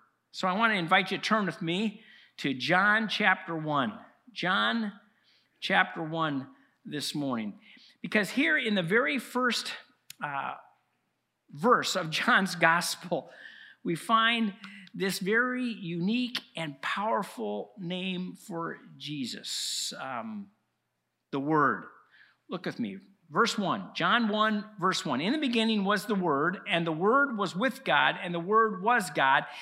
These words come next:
He was in the beginning with God." Now,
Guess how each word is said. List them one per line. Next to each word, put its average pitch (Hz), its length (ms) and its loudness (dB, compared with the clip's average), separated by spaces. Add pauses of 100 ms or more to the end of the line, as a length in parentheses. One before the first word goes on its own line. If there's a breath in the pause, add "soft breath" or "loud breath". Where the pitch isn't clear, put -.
He 220 140 2
was 202 160 0
in 247 220 0
the 285 60 0
beginning 214 560 0 (200 loud breath)
with 185 420 -2 (420)
God." 165 340 4 (1200)
Now, 202 300 6